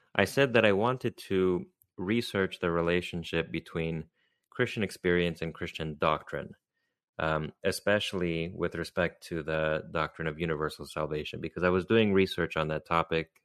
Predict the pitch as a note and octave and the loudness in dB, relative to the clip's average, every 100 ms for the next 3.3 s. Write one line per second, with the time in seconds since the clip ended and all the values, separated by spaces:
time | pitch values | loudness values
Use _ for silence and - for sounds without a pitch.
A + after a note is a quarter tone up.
0 | _ F2 E2 - E2+ E2+ G2 _ _ _ | _ -4 -4 -2 0 0 -2 _ _ _
1 | _ _ _ _ _ - E2 D#2 D#2 D#2 | _ _ _ _ _ -4 0 2 0 -4
2 | D2+ - F2+ E2 E2 F2+ A#2 G#2 - F#2 | -8 -6 -2 0 2 4 2 0 -2 0
3 | E2+ E2 | 2 2